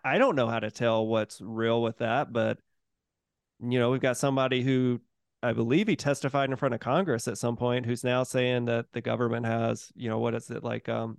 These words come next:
actual raw materials from an alien spacecraft. And my instinct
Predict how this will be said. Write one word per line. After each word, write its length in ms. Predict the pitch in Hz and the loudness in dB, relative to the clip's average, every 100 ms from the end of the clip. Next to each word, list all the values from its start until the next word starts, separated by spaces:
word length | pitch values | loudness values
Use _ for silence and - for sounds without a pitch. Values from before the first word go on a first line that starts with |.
| _ | _
actual 420 | 117 123 - 123 120 | -6 -6 -2 0 0
raw 260 | 117 120 | 2 2
materials 720 | 123 117 131 123 123 123 123 | 0 -6 -2 0 2 2 0
from 380 | - 120 120 117 - _ _ _ - | -2 -2 -2 -4 -10 _ _ _ -12
an 120 | 113 | -8
alien 420 | 110 123 127 120 117 | -2 0 2 0 -2
spacecraft. 880 | - 110 123 - 120 113 113 110 | -2 -2 -2 -2 -2 0 0 -2
And 200 | 117 110 110 _ - _ | -4 -4 -8 _ -20 _
my 120 | 135 151 | -2 2
instinct 540 | 180 202 185 147 - | 2 4 4 2 0